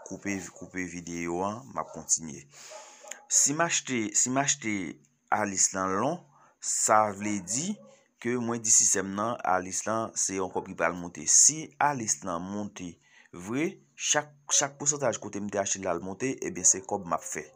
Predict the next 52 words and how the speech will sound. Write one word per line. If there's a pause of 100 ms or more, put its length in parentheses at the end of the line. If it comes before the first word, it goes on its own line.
(800)
jiskaske (200)
x. (540)
M
ka
rete.
M
fè
kòb.
M
fè
kòb.
M
fè
kòb.
Depi
Alis
la
kontinye
monte, (260)
depi
m
pa
deside
pran,
m
di
oke,
stòp, (560)
sa
sifi.
M
pran
kòb
mwen. (840)
Oke, (680)
anndi
sèl
chòt.
Depi
w
klike
sou
sèl
chòt,
sa
vle
di
ou
di
kon,
ou
di,